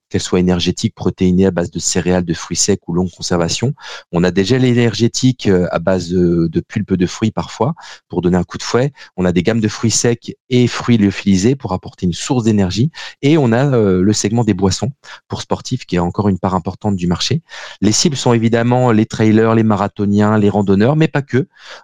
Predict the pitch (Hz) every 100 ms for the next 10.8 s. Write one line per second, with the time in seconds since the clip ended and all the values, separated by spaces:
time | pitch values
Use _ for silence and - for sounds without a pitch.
0 | - 92 101 110 113 113 175 139 - 170
1 | 131 101 104 160 151 127 - - 156 127
2 | 104 107 - - 151 - - 147 151 131
3 | - - 101 - - - 131 131 110 98
4 | 98 98 98 - 117 107 87 85 - 101
5 | 95 - - 92 117 - - - - -
6 | - 135 147 - 95 101 107 110 - 151
7 | 117 98 113 127 139 - 95 85 85 135
8 | 135 147 143 95 - 131 107 - 123 127
9 | 113 95 87 98 - - 104 113 120 110
10 | 113 117 107 90 87 110 156